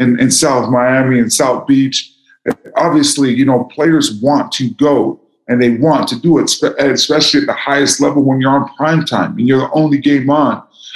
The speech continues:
Somebody should have stepped in and been like, "Yeah, it's just not wise. Let, let's let your brain rest a little bit." So super unfortunate, and can't wait to see what the N F L does about it, because something needs to be done about it.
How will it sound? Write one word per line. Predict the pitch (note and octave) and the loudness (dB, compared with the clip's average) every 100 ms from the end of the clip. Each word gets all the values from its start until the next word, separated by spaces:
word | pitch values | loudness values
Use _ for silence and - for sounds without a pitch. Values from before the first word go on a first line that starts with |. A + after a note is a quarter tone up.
| - | -10
Somebody | - D#3+ D#3 C#3 | -2 0 2 2
should | A#2 C#3 | 2 2
have | - | 0
stepped | - C3+ B2 - | 0 -2 -2 -2
in | C3 | 0
and | B2 A2+ | 2 2
been | A2+ | 2
like, | A2+ G#2+ | 0 0
"Yeah, | C#3 B2+ G2 - _ _ _ _ _ - | -2 -2 -2 -8 _ _ _ _ _ -2
it's | D3 C#3 - | 0 2 0
just | C#3 - - | 0 0 0
not | A#2+ - | -2 0
wise. | A2 G#2+ - - - | 0 0 -2 -6 -4
Let, | C3 | -2
let's | C3+ C3 B2+ | 0 0 0
let | C3+ C3 | 0 0
your | B2 A#2+ | 0 0
brain | A2+ B2 A2 F#2+ | 0 2 2 0
rest | G#2+ - - - | 0 0 -2 -2
a | |
little | - G#2 F#2 | 0 0 -2
bit." | - - | -2 -2
So | - G#2 G#2+ - - - - _ | -2 0 0 -2 -10 -20 -20 _
super | - F#3 E3+ D#3+ D3 | -4 0 -2 0 0
unfortunate, | A#2 - A#2 A#2+ - A#2+ A#2 - | -2 0 0 0 0 0 0 0
and | A2 G#2 - _ _ | 0 0 -2 _ _
can't | D#3 E3 E3+ | -2 0 2
wait | |
to | E3+ | 2
see | - E3+ | 0 2
what | E3 C3+ | 2 2
the | |
N | C#3+ C#3 | 0 0
F | C3+ | 0
L | B2 | 0
does | B2+ B2 | 0 0
about | A2 A2+ G#2+ | 0 0 0
it, | - | -2
because | G#2 A#2+ | -4 -2
something | - D3 B2 A#2 | 0 0 0 2
needs | A#2+ A#2 - | 2 0 -2
to | |
be | G#2 | -2
done | G#2 G#2+ | 0 0
about | F#2+ F2+ | 0 -2
it. | - | -2